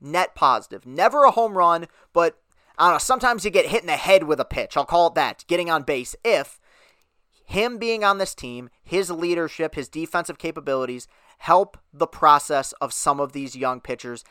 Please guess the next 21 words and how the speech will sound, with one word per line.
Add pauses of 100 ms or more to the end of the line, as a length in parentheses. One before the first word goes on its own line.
(240)
as
they
adjust
to
life (260)
at
the
major
league
level.
If
that, (140)
if
that
happens
with,
with
him
behind
the
plate